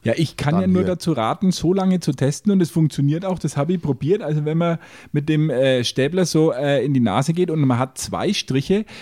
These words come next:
Speaker 1: also so nach dem dritten oder vierten Test, äh, wird's dann ein Strich.
Speaker 2: Ich hab, äh, ich hab ja gesagt, ich, äh,
Speaker 1: Weil wenn du das ganze Sekret auf dem Wattestäbchen drauf hast und schon direkt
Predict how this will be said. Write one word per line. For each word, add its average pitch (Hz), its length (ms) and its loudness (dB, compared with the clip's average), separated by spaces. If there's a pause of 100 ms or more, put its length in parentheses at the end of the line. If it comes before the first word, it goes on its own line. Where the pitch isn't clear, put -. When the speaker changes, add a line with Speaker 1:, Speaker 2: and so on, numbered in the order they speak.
(120)
Speaker 1:
also 113 160 2
so 131 100 2
nach 151 200 0
dem 151 240 -2
dritten 196 340 0
oder 151 160 2
vierten 190 400 -2
Test, - 500 -4 (160)
äh, 143 240 -4
wird's 170 220 -2
dann 170 180 0
ein 127 240 -2
Strich. - 460 -4 (600)
Speaker 2:
Ich 135 200 0
hab, 139 260 -2
äh, 127 220 2
ich 101 100 -4
hab 139 140 -2
ja 135 60 2
gesagt, - 280 -6
ich, 120 240 -6
äh, 110 80 2
Speaker 1:
Weil 135 160 2
wenn 180 160 2
du 190 220 4 (180)
das 160 160 -2
ganze 202 260 2
Sekret 180 460 0
auf 147 180 -2
dem 147 120 2
Wattestäbchen 165 560 0
drauf 131 320 0
hast 170 180 0
und 165 180 0
schon 160 320 0
direkt 208 400 0